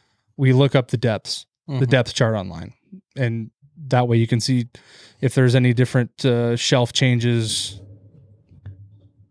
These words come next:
Speaker 1: places where you would most likely find fish. And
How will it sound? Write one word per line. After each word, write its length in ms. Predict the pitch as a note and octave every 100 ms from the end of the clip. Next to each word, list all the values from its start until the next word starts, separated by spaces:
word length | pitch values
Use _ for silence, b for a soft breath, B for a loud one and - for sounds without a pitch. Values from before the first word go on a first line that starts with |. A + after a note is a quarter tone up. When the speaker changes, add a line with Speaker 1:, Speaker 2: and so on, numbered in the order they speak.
| _
Speaker 1:
places 340 | - F#3 - D#3
where 140 | C#3+
you 120 | C3+
would 200 | B2 A2 -
most 260 | C#3+ B2
likely 240 | C3 B2 A#2+
find 220 | A2 G#2+
fish. 340 | - - - _ _ _ _ _ b b b b b b b b _ _ _
And 540 | - D#3+ D3+ C#3 C3